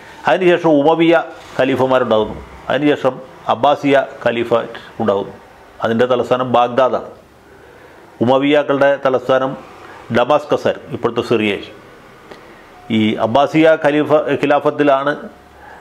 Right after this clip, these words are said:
ആ, പ്രസിദ്ധനായ ഖലീഫ ഹറൂൺ അർ റഷീദ് ഒക്കെ ഉള്ളത്. ഈ അറബി കഥകളിലെ ആയിരത്തൊന്നൂറ് രാവുകളിലൊക്കെ പേ-, പരാമർശിക്കപ്പെടുന്ന ഖലീഫ ഹറൂൺ അർ റഷീദ്. അപ്പോൾ അതാണ് പഴയ കാലത്തെ ഖലീഫമാർ. ഇന്ത്യയിലെ മുസ്ലിങ്ങളെ സംബന്ധിച്ചുള്ള അവർ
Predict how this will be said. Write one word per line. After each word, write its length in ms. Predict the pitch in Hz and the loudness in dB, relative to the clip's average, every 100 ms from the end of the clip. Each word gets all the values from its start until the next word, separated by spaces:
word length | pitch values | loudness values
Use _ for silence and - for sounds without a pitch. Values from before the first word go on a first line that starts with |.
| - - 120 | -20 -4 0
ആ, 120 | 123 127 | 2 0
പ്രസിദ്ധനായ 500 | 131 143 143 143 131 - - - - - - | 0 2 2 2 2 0 -8 -20 -20 -10 -4
ഖലീഫ 260 | 120 131 131 120 - | -2 0 0 0 -2
ഹറൂൺ 280 | 123 135 156 | 0 2 0
അർ 80 | 151 | 0
റഷീദ് 320 | 135 - 123 123 123 | 0 0 0 0 -2
ഒക്കെ 140 | 117 117 | -2 0
ഉള്ളത്. 200 | 101 82 - - - - - - - - | -2 -4 -8 -20 -20 -20 -20 -20 -20 -20
ഈ 20 | 117 117 - - - - | -18 -18 -20 -20 -14 -4
അറബി 200 | 110 117 | -2 0
കഥകളിലെ 440 | 123 127 117 120 120 | 0 0 0 2 4
ആയിരത്തൊന്നൂറ് 480 | 113 120 120 127 127 | 4 2 0 2 4
രാവുകളിലൊക്കെ 540 | 120 113 120 120 113 113 | 4 4 2 2 0 -2
പേ-, 160 | 113 117 | 0 0
പരാമർശിക്കപ്പെടുന്ന 720 | 113 113 113 104 110 110 101 117 - - | 2 0 0 -2 -4 -4 -6 -8 -12 -6
ഖലീഫ 240 | 110 117 117 117 - | -4 -2 -2 -2 -4
ഹറൂൺ 240 | 120 131 | -2 0
അർ 60 | 120 113 | 0 -2
റഷീദ്. 280 | - 92 - - - - - - - - - - | -2 -12 -16 -20 -20 -20 -20 -20 -20 -20 -20 -4
അപ്പോൾ 140 | 143 170 165 | 0 2 4
അതാണ് 220 | 190 214 180 | 4 4 2
പഴയ 180 | 170 190 | 2 4
കാലത്തെ 240 | 185 180 180 | 2 2 2
ഖലീഫമാർ. 420 | 160 143 135 104 - - - - | 2 0 -2 -2 -4 -10 -10 -4
ഇന്ത്യയിലെ 280 | 143 190 220 185 | 2 2 2 -2
മുസ്ലിങ്ങളെ 360 | 160 170 190 160 | 0 2 2 2
സംബന്ധിച്ചുള്ള 360 | 147 143 143 | 0 0 2
അവർ 100 | 135 | 2